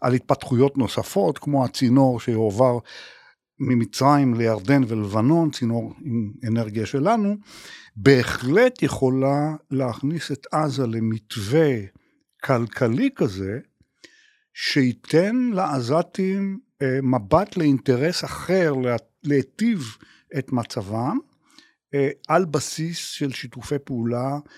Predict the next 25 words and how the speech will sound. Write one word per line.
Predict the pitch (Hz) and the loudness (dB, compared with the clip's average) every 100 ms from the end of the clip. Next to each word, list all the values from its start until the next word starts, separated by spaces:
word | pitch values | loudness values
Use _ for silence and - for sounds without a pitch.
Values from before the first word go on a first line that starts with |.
| - _ | -20 _
עם | 127 | -4
שני | 113 135 | -2 0
הגורמים | 131 123 120 120 117 | 2 2 2 2 2
האלה. | 98 120 220 269 269 - - - _ - | 0 -2 -4 -6 -8 -12 -20 -20 _ 2
אם | 160 156 | 6 8
הם | 147 | 10
מעוניינים | 139 135 131 127 180 175 | 10 10 10 8 6 6
או | 143 | 6
לא, | 143 226 269 262 - _ - | 6 6 6 4 0 _ -12
אפשר | 175 - 160 | -4 2 4
להידרש | 180 156 143 151 | 4 4 4 2
לזה | 165 131 143 | 0 2 2
בנפרד, | 123 123 104 - 110 170 220 175 | 2 0 0 0 2 4 4 0
או | 208 165 143 | 2 4 4
האם | 131 131 | 2 2
אילוצים, | 135 139 127 - 196 196 170 143 - - _ _ - | 2 0 -2 -2 -2 0 -4 -8 -18 -20 _ _ -4
ה-, | 160 120 - 170 180 | 0 0 2 4 4
<clears throat> | - - 147 | 2 -6 -2
מה | 151 | 0
ש-, | - - - | -2 -8 -2
העוברים | 143 143 117 156 175 | 2 4 4 4 4
על | 156 | 4
המזרח | 135 147 147 | 4 2 -2
התיכון | 147 139 156 143 | -2 0 2 2
כעת | 147 143 143 | 2 4 2